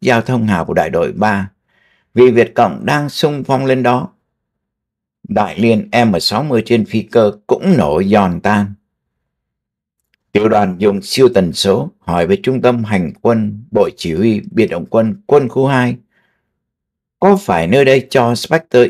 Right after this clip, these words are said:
yểm trợ Đáp Pét không?" Thì được trả lời là không. Bộ chỉ huy biệt động quân quân khu hai lại hỏi lên trung tâm hành quân của quân đoàn hai,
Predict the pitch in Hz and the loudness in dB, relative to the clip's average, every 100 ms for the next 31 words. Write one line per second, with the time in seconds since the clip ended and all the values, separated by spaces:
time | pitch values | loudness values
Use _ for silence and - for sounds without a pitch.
0 | - 92 67 82 85 62 - 165 165 - | 2 0 0 -6 -6 -6 -4 -4 -4 -2
1 | 147 143 160 _ _ _ _ _ _ _ | 0 0 -4 _ _ _ _ _ _ _
2 | _ 139 131 120 - 107 127 120 113 107 | _ 2 4 4 0 -2 2 2 0 -4
3 | - 160 180 160 - _ _ _ _ _ | -2 2 2 0 -6 _ _ _ _ _
4 | _ _ _ _ _ _ _ _ _ _ | _ _ _ _ _ _ _ _ _ _
5 | _ _ 110 87 - 95 123 110 104 82 | _ _ -8 -8 -2 2 4 4 2 0
6 | 90 120 120 - 120 117 - 117 117 110 | 0 0 -2 0 0 0 0 0 2 0
7 | 107 110 110 98 92 82 120 - 135 113 | -2 -2 -2 -4 -4 -2 -4 -2 -2 0
8 | 131 117 117 98 - - 131 90 82 120 | -2 0 -2 -2 -4 -2 0 0 -2 0
9 | 113 92 107 107 98 | 0 0 -2 -2 -4